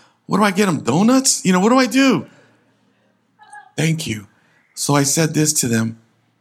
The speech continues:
"I believe I'm made of body, soul, and spirit. My spirit is being cared for because there are so many people praying for me and for you. My soul is my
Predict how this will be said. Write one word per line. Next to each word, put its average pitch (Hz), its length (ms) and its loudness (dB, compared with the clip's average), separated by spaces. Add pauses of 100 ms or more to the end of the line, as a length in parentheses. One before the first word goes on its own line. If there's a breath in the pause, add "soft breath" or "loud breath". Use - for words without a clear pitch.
(520)
"I 160 120 2
believe 170 340 2
I'm 151 160 4
made 151 180 4
of 123 140 -4
body, 147 320 0
soul, 147 340 -2
and 135 100 0
spirit. 123 440 -4 (960)
My 156 120 2
spirit 190 380 0
is 151 140 -2
being 156 180 0
cared 165 260 0
for 151 120 -2
because 135 360 -2 (440 loud breath)
there 147 100 2
are 135 80 2
so 165 340 2
many 151 200 4
people 139 260 -2
praying 135 280 2
for 135 140 0
me 156 320 2
and 151 240 0
for 139 120 -2
you. 139 340 0 (1300)
My 131 180 2
soul 143 440 0
is 117 140 -2
my 117 300 -2